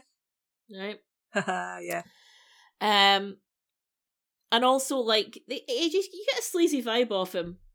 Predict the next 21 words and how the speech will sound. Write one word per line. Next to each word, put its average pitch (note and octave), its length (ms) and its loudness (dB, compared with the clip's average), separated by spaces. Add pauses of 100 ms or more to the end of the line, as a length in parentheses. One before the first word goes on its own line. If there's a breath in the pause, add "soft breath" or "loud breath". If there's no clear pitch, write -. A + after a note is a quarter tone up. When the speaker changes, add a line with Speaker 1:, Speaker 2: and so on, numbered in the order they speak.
(160)
Speaker 1:
You A#3+ 120 -4
know, C4+ 280 0
I'm C4 140 -6
just D#4 200 -4
saying, G#3+ 360 4
you A3+ 120 -8
get B3+ 160 -2
a B3 40 -4
sleazy G#3 280 -2
vibe F#3+ 180 -2
Speaker 2:
Yeah. - 100 -4
Speaker 1:
off F3+ 180 -6
him, F3 80 -8
right? G3+ 280 -6
This D#4 240 -6
guy, G3+ 500 0
Jeremy A#3+ 420 -2
Roberts G3+ 400 -4
is G3 140 -2
his F3+ 140 -12
name. E3 320 -6